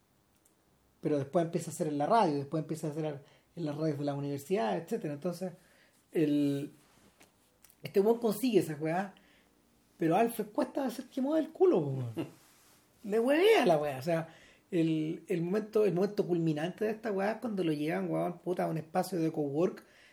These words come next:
Speaker 1: donde hay una suerte de
Speaker 2: Una especie de, no sé si un radio, un sello más bien.
Speaker 1: Es como un sello. Es un sello que funciona dentro de una gran oficina de cowork donde los weones está, está, hay una sátira, estos weones tipo Google, donde están jugando como al ping-pong,
Speaker 2: Claro.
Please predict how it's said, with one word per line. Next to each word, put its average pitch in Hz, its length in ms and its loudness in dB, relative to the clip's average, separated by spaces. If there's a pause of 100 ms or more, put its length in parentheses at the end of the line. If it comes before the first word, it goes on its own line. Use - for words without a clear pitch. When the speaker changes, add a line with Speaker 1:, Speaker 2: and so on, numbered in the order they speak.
(140)
Speaker 1:
donde 156 300 2
hay 170 120 4
una 156 140 0
suerte 185 460 -2
de 160 140 2
Speaker 2:
Una 147 100 2
especie 135 420 -4
de, 170 140 -8
no 143 100 -12
sé 180 120 -14
si 165 120 -14
un 123 100 -10
radio, 160 380 -8
un 165 100 -10
sello 139 400 -8
más - 180 -14
bien. - 120 -20 (100)
Speaker 1:
Es 220 100 -14
como 330 200 4
un 285 80 2
sello. 139 420 -2 (300)
Es 214 100 0
un 226 120 2
sello 302 380 4
que 254 200 -2
funciona 226 460 -4
dentro 233 280 -2
de 220 60 -2
una 196 100 0
gran 220 200 0
oficina 240 420 -4
de 226 100 -4
cowork 220 460 0 (340)
donde 180 200 0
los 170 120 0
weones 185 420 0
está, 214 160 0
está, 202 340 0 (400)
hay 175 140 4
una 185 160 2
sátira, 180 400 0
estos 165 200 -6
weones 170 340 -4
tipo 160 220 0
Google, 160 400 2
donde 156 200 -2
están 175 200 -6
jugando 165 340 -2
como 151 120 -2
al 147 120 -4
ping-pong, 165 600 -2
Speaker 2:
Claro. 165 320 -2